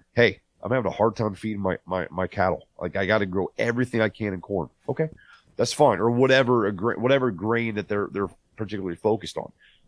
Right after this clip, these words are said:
Just understand what your goals actually are if you're talking to a consultant or someone like that, because then, you know, a good consultant's gonna take that into consideration. Like, "Okay,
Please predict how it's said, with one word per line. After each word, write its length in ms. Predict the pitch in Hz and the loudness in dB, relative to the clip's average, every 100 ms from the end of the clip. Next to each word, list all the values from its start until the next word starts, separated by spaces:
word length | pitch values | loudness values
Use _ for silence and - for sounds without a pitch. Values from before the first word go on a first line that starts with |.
| _ _ _ | _ _ _
Just 180 | 127 - | -4 2
understand 840 | 151 143 131 - - 147 123 107 | 4 6 4 2 4 4 4 4
what 220 | 104 131 107 | 4 4 4
your 140 | 117 | -2
goals 480 | 90 117 117 101 - - | 2 6 6 4 0 -8
actually 720 | 98 - - 127 110 104 - - | -8 -8 -2 0 0 -2 0 4
are 480 | 143 113 98 95 - _ _ _ | 6 6 4 0 -6 _ _ _
if 240 | 127 147 131 | 0 2 2
you're 160 | 123 | 2
talking 420 | - - 143 151 135 | 2 4 4 4 0
to 100 | 120 | 0
a 40 | |
consultant 460 | 120 104 113 - 98 | -2 0 0 0 -2
or 20 | |
someone 240 | 98 107 98 | -2 -2 -2
like 140 | 95 | 0
that, 220 | 104 101 | 0 0
because 380 | 92 117 107 - | -4 -4 -4 -4
then, 380 | 95 143 147 127 _ _ _ | -2 0 0 -4 _ _ _
you 100 | 131 | 0
know, 180 | 123 113 | 0 2
a 60 | 113 | 0
good 160 | 139 | 0
consultant's 380 | 123 117 127 - | -2 0 0 0
gonna 100 | 117 | -2
take 200 | - 123 | -2 0
that 100 | 107 | 0
into 120 | 95 | 0
consideration. 600 | 107 98 - 98 95 - | -6 -10 -6 -2 -2 -2
Like, 180 | 78 98 | -6 -2
"Okay, 300 | 127 135 120 | 0 2 2